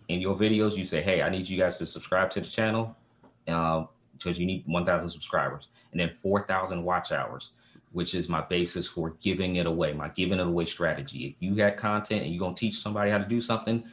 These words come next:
show them everything. Don't leave nothing out, because your goal is to get to that threshold as soon as possible.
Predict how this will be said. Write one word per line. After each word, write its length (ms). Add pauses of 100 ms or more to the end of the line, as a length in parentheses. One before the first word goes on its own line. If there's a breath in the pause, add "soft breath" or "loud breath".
show 260
them 300
everything. 500
Don't 200
leave 180
nothing 420
out, 220 (280 loud breath)
because 360
your 100 (100)
goal 420
is 100
to 80
get 200
to 100
that 180
threshold 480
as 100
soon 220
as 80
possible. 580